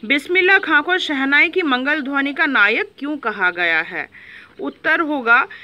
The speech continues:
शहनाई क्या है, मंगल ध्वनि का वाद्य है।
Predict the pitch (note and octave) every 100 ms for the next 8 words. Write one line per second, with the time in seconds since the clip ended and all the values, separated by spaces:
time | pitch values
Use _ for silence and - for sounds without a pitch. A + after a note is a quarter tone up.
0 | - - - C#4+ C#4+ D4 D#4 F#4 F#4 D#4
1 | C4 C#4 E4 C4+ C4 C#4+ F4+ C#4+ A#3+ A#3
2 | A#3+ A#3+ C4+ G4 B4+ - - - F3+ A3+
3 | G#3+ G3+ A3 A#3 A3+ G#3+